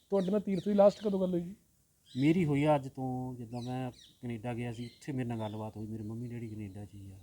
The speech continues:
Speaker 1: ਤੁਹਾਡੀਆਂ ਅੱਖਾਂ ਹੁਣ ਵੀ ਗਿੱਲੀਆਂ ਹੋ ਗਈਆਂ।
Speaker 2: ਕਿਆ ਜੀ?
Speaker 1: ਚਲੋ, ਤੁ-, ਤੁਹਾਨੂੰ, ਤੁਹਾਡੇ ਸਾਰਿਆਂ ਦੀ ਹੁਣ ਤੀਰਥ ਦੇ ਮਾਤਾ ਪਿਤਾ ਨੂੰ ਲੋੜ ਆ ਹੌਸਲਾ ਦੇਣ ਦੀ, ਕਿਉਂਕਿ ਬਜ਼ੁਰਗ ਨੇ ਉਹ ਵੀ।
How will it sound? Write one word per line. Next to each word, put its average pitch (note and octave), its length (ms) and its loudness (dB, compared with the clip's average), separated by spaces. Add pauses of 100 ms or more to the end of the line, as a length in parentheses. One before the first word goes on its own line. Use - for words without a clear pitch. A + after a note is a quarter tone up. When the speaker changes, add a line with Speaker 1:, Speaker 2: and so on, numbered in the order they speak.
(120)
Speaker 1:
ਤੁਹਾਡੀਆਂ D#3 280 0
ਅੱਖਾਂ D#3 200 -4
ਹੁਣ D#3 160 2
ਵੀ E3+ 160 -4
ਗਿੱਲੀਆਂ D#3 260 -4
ਹੋ D#3+ 100 -8
ਗਈਆਂ। E3+ 200 -12 (4000)
Speaker 2:
ਕਿਆ G#2+ 160 -8
ਜੀ? G2 200 -16
Speaker 1:
ਚਲੋ, G3 160 6
ਤੁ-, G3 260 -2 (180)
ਤੁਹਾਨੂੰ, G3 520 8 (260)
ਤੁਹਾਡੇ F#3 220 12
ਸਾਰਿਆਂ F3+ 280 12
ਦੀ G#3+ 100 8
ਹੁਣ F#3+ 200 10
ਤੀਰਥ F3 340 4
ਦੇ E3+ 80 6
ਮਾਤਾ E3 240 6
ਪਿਤਾ E3+ 220 4
ਨੂੰ E3 120 6
ਲੋੜ D3+ 240 6
ਆ D#3 80 8
ਹੌਸਲਾ D3+ 380 0
ਦੇਣ D#3 160 0
ਦੀ, E3 100 0
ਕਿਉਂਕਿ E3 200 2
ਬਜ਼ੁਰਗ D3+ 360 4
ਨੇ D#3+ 120 4
ਉਹ D#3+ 80 6
ਵੀ। D#3+ 120 4